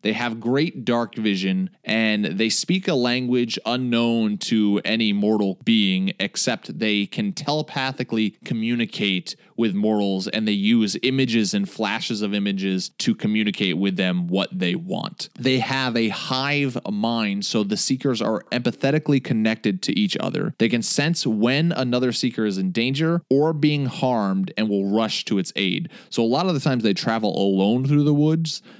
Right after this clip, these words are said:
but if something encounters them and starts attacking them, they are not going to be alone for very long.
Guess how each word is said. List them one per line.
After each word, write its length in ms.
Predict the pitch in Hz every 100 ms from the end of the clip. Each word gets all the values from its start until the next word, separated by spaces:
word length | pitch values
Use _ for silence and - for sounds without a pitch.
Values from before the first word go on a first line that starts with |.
| _ _
but 140 | 127 117
if 80 | -
something 360 | 147 139 139
encounters 560 | 117 104 - 131 156 156
them 240 | 180 185 -
and 100 | 104
starts 240 | 104 95
attacking 500 | - - 139 - 175
them, 320 | 180 202 220 220
they 200 | 110 107
are 120 | 104
not 340 | 101 95 -
going 200 | 110 101
to 40 | 95
be 80 | 98
alone 360 | 95 92 87
for 160 | - 92
very 340 | 85 92 92
long. 500 | 95 92 - - -